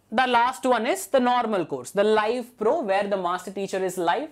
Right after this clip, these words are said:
and you will get all the other features as well. But let's try taking up the A I Live courses.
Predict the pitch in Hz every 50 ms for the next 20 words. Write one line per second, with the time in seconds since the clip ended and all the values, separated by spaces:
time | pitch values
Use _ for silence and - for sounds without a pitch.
0 | - _ _ _ _ _ _ _ _ _ - 202 226 233 220 226 208 226 220 226
1 | 208 196 202 208 208 208 202 196 170 160 165 175 170 - 170 151 143 - 196 196
2 | 156 135 113 - - 127 113 - _ _ _ _ _ _ _ _ _ _ _ _
3 | _ _ _ _ _ _ _ _ _ _ _ - 262 262 269 254 - - 262 277
4 | 302 330 285 262 247 247 247 262 262 262 220 220 254 220 196 196 202 196 185 165
5 | 160 - - - 135 127 - - 123 - -